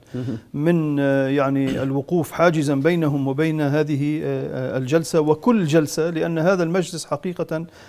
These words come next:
Speaker 2: فقد شرعيته منذ اليوم الأول اللي نزل الثوار ومنعوا النواب من الوصول، آه، الوصول إليه.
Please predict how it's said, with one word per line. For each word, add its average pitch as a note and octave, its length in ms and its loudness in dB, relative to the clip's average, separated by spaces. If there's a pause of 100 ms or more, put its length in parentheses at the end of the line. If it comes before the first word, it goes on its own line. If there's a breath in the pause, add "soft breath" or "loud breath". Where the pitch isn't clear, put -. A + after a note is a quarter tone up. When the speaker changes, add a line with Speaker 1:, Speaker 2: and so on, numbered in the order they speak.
(120 loud breath)
Speaker 2:
فقد G#3 420 4
شرعيته E3 600 0
منذ F#3 380 0
اليوم F#3+ 360 4
الأول G3 460 0 (420 loud breath)
اللي D#3+ 400 4
نزل D#3+ 420 4
الثوار D#3+ 640 2
ومنعوا D3 460 2
النواب D3+ 380 2
من C#3 120 -2
الوصول، D#3 520 -4 (440 soft breath)
آه، C3 220 2
الوصول B2+ 640 -2
إليه. A#2+ 380 -4